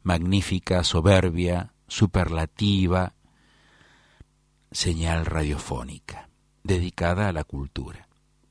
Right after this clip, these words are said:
Bien, en este sentido, soy presentado de manera recurrente, permanente, ostensible, consuetudinaria, por el locutor oficial de Radio Amadeus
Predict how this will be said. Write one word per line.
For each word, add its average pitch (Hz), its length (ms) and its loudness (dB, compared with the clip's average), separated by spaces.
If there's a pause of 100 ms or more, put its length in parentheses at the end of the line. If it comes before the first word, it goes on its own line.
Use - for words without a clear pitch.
(1300)
Bien, 110 560 0
en 92 160 -4
este 95 240 2
sentido, 127 800 4 (580)
soy 101 320 6
presentado 101 1080 4 (460)
de 82 120 -4
manera 85 460 2
recurrente, 90 1200 4
permanente, 95 1040 2
ostensible, 95 1080 4
consuetudinaria, 110 1200 4 (540)
por 127 180 6
el 123 140 4
locutor 98 560 2
oficial 101 720 0
de 95 120 0
Radio 85 340 2
Amadeus 90 680 0